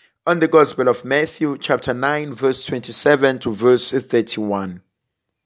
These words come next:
At the time Jesus passed by, two blind men followed him, crying out loud,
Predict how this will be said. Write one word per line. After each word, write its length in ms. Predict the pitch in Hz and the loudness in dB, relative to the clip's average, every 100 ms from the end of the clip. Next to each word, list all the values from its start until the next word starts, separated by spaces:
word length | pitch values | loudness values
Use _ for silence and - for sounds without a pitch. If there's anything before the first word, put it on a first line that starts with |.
| _ _ _ _ _ _ | _ _ _ _ _ _
At 140 | 165 | 2
the 80 | 160 | 2
time 460 | 165 - 160 160 147 | 2 2 2 0 -2
Jesus 680 | 151 160 147 139 131 - | -2 0 -2 -4 -6 -6
passed 540 | - - 151 135 - - | -4 -2 -2 -2 -6 -4
by, 460 | 131 120 110 104 - _ _ _ _ _ _ - | -2 -2 -6 -12 -20 _ _ _ _ _ _ -2
two 200 | - 208 | 0 2
blind 400 | 151 151 143 131 | 2 2 2 0
men 280 | 131 131 123 | 0 0 -4
followed 420 | - 135 123 - | -4 -2 -2 -4
him, 520 | - 151 147 120 107 | -8 -6 -6 -8 -14
crying 520 | - 139 123 120 110 - | -2 2 2 2 -4 -4
out 280 | 110 104 - | -4 -4 -10
loud, 540 | 120 110 104 98 95 | -4 -4 -4 -8 -12